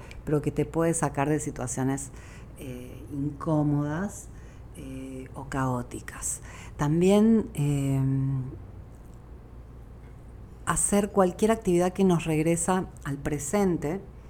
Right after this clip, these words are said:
a nivel sensorial,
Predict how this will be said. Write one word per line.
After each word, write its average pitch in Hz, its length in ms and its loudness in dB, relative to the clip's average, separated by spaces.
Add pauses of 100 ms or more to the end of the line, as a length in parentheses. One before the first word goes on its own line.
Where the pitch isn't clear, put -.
(1500)
a 156 100 4
nivel 156 280 6
sensorial, 151 840 4